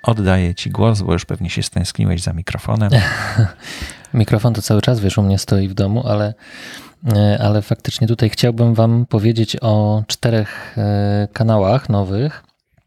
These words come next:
Speaker 2: No nowych, no pewnie już nie są takie nowe, ale, <laughs> e, ale,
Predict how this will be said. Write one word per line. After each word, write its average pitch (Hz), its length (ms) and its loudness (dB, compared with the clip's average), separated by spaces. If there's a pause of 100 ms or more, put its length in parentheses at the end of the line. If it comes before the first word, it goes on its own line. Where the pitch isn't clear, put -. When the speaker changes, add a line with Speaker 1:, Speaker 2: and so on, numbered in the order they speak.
(520)
Speaker 2:
No 123 120 6
nowych, 107 280 0
no 113 160 2
pewnie 117 280 -2
już 110 120 -4
nie 139 100 -2
są 104 120 -4
takie 101 220 -4
nowe, 95 320 -2
ale, 95 200 0
<laughs> 156 360 2 (840)
e, 120 280 2
ale, 127 600 4